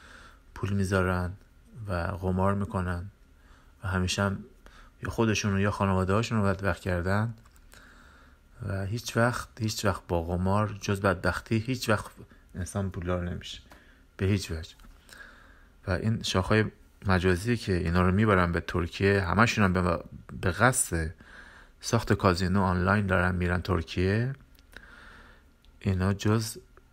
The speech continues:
خروج پول از داخل ایران هیچ برنامهٔ دیگه ندارن، متاسفانه. اینجور آدم ها رو به نظر من حتی آدم بگیره، آدم بفرسته خارج از کشور، مثل مونتیگو و بقیه، اینا رو پدرشون در بیاری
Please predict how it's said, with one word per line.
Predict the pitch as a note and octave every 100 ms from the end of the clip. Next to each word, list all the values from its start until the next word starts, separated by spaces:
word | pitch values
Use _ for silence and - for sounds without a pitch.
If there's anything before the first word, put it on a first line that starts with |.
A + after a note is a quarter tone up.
| - - _ - - _ - - -
خروج | - - G#2 C3 A#2+
پول | G#2 - A#2
از | G2+ G2+
داخل | G2 - G#2+
ایران | G2+ F#2+ G#2+ B2+ A2+
هیچ | A2
برنامهٔ | G#2+ G2+ F#2+ G#2
دیگه | F#2+ G2+
ندارن، | G2+ G2+ F#2+ E2+ D#2+ E2
متاسفانه. | E2 F2 - - - F#2+ G2+ - - - - - - - - -
اینجور | - G#2 G#2+
آدم | G2+ G#2+ G#2+
ها |
رو | B2+
به | A#2
نظر | G#2 G2 F#2+ F#2+
من | G#2+
حتی | A2 G#2+ G2
آدم | G2 G2+
بگیره، | G2+ G2 G2 F#2+ -
آدم | F#2+ G#2+ A#2+
بفرسته | G#2+ - -
خارج | - F#2+
از | F#2 -
کشور، | F2 - F#2+
مثل | F#2 F#2+
مونتیگو | F2 F2+ F2+ F2 F2+
و |
بقیه، | F2 F2 E2+ F2
اینا | E2+ F#2
رو | F#2+ F#2+ - - - - - - - _
پدرشون | - G2 G2 F#2+ F2+
در | F2+ F#2 F2
بیاری | F2 F2 F#2 A2+ B2+